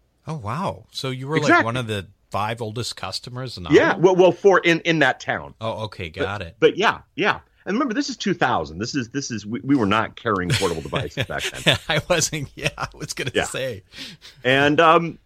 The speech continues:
Speaker 2: so we went to dinner, and the guy was amazing. And he had been given,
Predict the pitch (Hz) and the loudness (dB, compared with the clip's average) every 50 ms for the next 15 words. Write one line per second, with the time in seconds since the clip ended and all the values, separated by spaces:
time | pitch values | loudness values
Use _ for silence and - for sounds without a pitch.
0 | _ _ _ _ _ _ - - - - - 202 185 165 180 175 165 240 311 - | _ _ _ _ _ _ -12 -10 -2 6 6 8 8 8 4 4 4 2 2 2
1 | - - 302 254 214 - 113 - 139 123 107 98 101 127 165 156 _ _ _ _ | 0 0 0 0 0 -2 0 4 4 6 6 6 4 4 0 -4 _ _ _ _
2 | _ _ _ - 156 160 160 156 156 156 156 139 - - _ _ _ - _ _ | _ _ _ -2 2 4 4 4 4 4 2 2 -2 -8 _ _ _ -20 _ _
3 | _ _ _ _ _ _ _ _ _ _ _ _ - 131 135 135 - 185 214 254 | _ _ _ _ _ _ _ _ _ _ _ _ -2 2 2 4 4 4 4 4
4 | 202 131 131 117 117 127 170 220 214 135 90 71 67 - - _ _ _ - - | 4 4 4 6 6 6 6 6 4 2 -2 -6 -8 -10 -16 _ _ _ 0 2
5 | 147 156 156 156 151 156 156 151 139 - - _ _ - - - - - - 180 | 4 6 8 8 8 8 6 6 2 -2 -8 _ _ -18 -16 -16 -10 -2 2 4
6 | 226 269 285 302 269 226 180 156 - - - - 165 160 143 123 151 156 143 135 | 6 6 8 6 6 4 2 -2 -4 -4 0 4 4 4 6 6 6 8 8 8
7 | 113 104 123 147 170 185 160 165 160 143 131 117 107 | 6 6 8 8 8 8 8 8 8 8 6 4 2